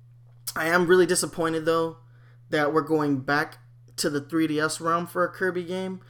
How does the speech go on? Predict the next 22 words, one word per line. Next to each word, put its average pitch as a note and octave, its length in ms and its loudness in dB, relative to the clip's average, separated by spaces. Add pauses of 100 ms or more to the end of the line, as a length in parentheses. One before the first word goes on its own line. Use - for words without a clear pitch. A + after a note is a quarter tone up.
(260)
I F3 80 4
don't G3 140 -4
think E3+ 140 -4
Kirby F3 260 -2
gets D#3+ 180 -4
enough D3 220 -6
console D#3+ 480 -4
love. - 280 -10 (680)
But, D3+ 220 -4
uh, - 180 -10 (640)
I - 40 -10
mean, G3 120 2
he, F#3+ 180 -2 (460)
he G#3 160 -4
did, F#3+ 320 0
uh, - 80 -2 (200)
start - 560 2
as F#3 160 2
a G3 60 -4
Game F3+ 260 0
Boy E3+ 180 2
games, D#3 380 -6